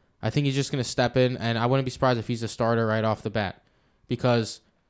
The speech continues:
the Chiefs showed last year that they were a little annoyed with Damian Williams and his injuries, and then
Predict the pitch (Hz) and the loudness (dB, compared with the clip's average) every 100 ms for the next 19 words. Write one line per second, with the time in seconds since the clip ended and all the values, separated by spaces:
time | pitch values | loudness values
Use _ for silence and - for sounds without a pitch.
0 | _ - 131 120 - - 156 156 - 151 | _ 2 4 4 0 0 0 2 6 6
1 | 151 135 139 - 143 151 131 127 123 120 | 8 4 2 2 4 4 4 4 4 4
2 | 117 117 113 110 113 110 113 110 110 113 | 4 4 2 0 -2 0 0 0 0 -2
3 | 110 107 107 104 107 104 101 101 110 107 | -2 -2 -2 -2 -4 -6 -6 -6 -4 -2
4 | 113 107 104 113 113 | -2 -2 -2 -2 -2